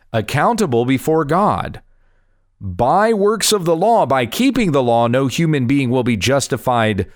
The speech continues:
in his sight, since the purpose and function of the law is to demonstrate God's righteousness and our unrighteousness. So therefore, through the reading of his perfect law,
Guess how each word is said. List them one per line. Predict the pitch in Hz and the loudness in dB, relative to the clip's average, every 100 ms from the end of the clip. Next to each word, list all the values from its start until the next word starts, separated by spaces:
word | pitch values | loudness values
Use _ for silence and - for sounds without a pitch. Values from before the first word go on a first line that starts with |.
| _ _ - | _ _ -4
in | 135 | -2
his | 113 113 - | 0 0 0
sight, | 196 202 101 - - | 0 0 -2 -6 -8
since | - 147 113 | -4 -2 -2
the | - | -4
purpose | - 165 185 156 139 | -4 -2 0 -2 -2
and | 117 | -4
function | - 220 262 - 175 | -2 -2 0 0 0
of | 123 | -2
the | 127 | 0
law | 117 113 117 | 2 0 0
is | 135 117 - | -2 -2 -2
to | 113 | -2
demonstrate | 92 156 208 139 - 98 80 78 - _ _ _ _ _ _ _ _ _ _ _ _ 131 | 0 -2 0 -2 -2 -2 -4 -6 -12 _ _ _ _ _ _ _ _ _ _ _ _ -8
God's | 104 139 180 151 | -2 2 2 2
righteousness | 135 117 104 104 - 120 139 - | 2 0 0 -2 -2 -4 -4 -4
and | 135 127 | -2 0
our | 123 123 | 0 0
unrighteousness. | 214 233 110 87 95 - 87 - - - _ | 0 0 -2 -2 -6 -4 -6 -6 -14 -20 _
So | - 147 | -2 0
therefore, | 131 139 - 147 127 117 | 2 0 2 2 2 0
through | 131 - 139 175 185 | -2 -4 0 0 2
the | 151 | 0
reading | 127 160 220 170 123 | 0 0 2 0 -2
of | - 127 120 104 | -2 0 0 0
his | 113 98 - | 0 0 -4
perfect | - 147 147 127 104 | -4 -2 0 -2 -2
law, | 101 123 254 110 85 | -2 0 2 0 -4